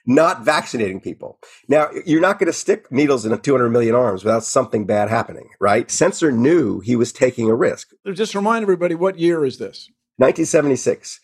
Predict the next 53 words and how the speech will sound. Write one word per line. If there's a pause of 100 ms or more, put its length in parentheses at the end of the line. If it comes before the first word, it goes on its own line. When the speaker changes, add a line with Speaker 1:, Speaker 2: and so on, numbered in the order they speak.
Speaker 2:
Yeah.
Speaker 1:
So
he
writes
a
memo
after
having,
gathering
all
the
experts, (340)
but
only
his
name
on
it, (380)
telling
the
president
that
the
consensus
is
we
need
to
vaccinate
everybody, (440)
thus
kind
of
putting
the
president
in
a
box (200)
because
of
the
C
D
C's
reputation.
He
kind
of
couldn't
not
do
it.